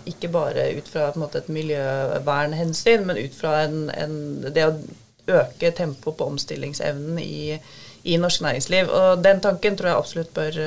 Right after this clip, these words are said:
få blomstre mer. Jeg tror også det er nyttig at man legger seg på E U sin taksonomispor framfor å komme med noen egne nasjonale krav, for man kan ikke drive folk til vanvidd med alle mulige slags, eh,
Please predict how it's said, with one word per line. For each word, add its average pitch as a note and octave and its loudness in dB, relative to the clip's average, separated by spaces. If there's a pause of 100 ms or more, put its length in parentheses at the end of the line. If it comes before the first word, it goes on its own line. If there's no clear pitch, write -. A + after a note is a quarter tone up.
få D#3+ -4
blomstre C#3+ -4 (100)
mer. A#3 6 (400)
Jeg - 2
tror G#3 8
også G3 2
det G#3 8
er G#3 4
nyttig G3 -2
at - 0
man F3+ -2 (260)
legger E3 0
seg E3+ 0
på F3+ 2 (180)
E E3 4 (100)
U C3+ 0
sin D#3 -2
taksonomispor D#3 2
framfor D#3+ 2
å - -4
komme D#3+ -2
med C3+ -6
noen D3 -2
egne B2+ -2
nasjonale C3+ -2
krav, G3 6
for F3 -6
man E3+ 0
kan D3+ -6
ikke D#3 -6
drive C#3 -2
folk C3+ -8
til C#3+ -8
vanvidd D3+ -8
med D3+ -12
alle D3 -6
mulige D3+ -6
slags, - -8
eh, C#3+ -4